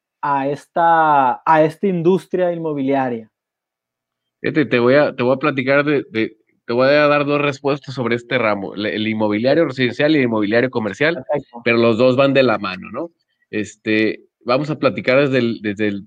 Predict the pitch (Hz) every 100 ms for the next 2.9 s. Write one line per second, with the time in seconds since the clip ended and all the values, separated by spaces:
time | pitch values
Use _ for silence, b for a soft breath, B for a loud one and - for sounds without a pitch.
0 | _ 123 123 127 131 139 127 117 107 101
1 | 98 104 117 131 131 110 - 104 101 127
2 | 160 120 104 101 104 101 127 143